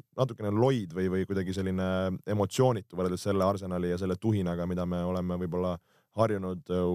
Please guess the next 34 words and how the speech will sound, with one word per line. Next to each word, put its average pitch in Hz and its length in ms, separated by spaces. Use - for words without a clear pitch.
Unai 95 280
Emery 90 560
käe 107 160
all, 87 400
äh, 90 140
neid 92 160
mängimas 95 460
näha, 92 320
et, - 240
äh, 82 160
et 90 80
tõepoolest, 104 640
äh, 98 240
Chelsea 104 360
sai 104 120
selle 101 160
võidu 104 240
kätte, 101 460
Eden 95 260
Hazard 95 400
muidugi 92 480
väga, 92 460
väga 95 240
oivaline 92 380
mäng 95 240
järjekordselt 85 680
ja, 85 260
ja 87 160
väga 85 240
korralik, 87 380
äh, 90 260
lahkumiskink, 92 680
äh, 85 580
talle. 85 320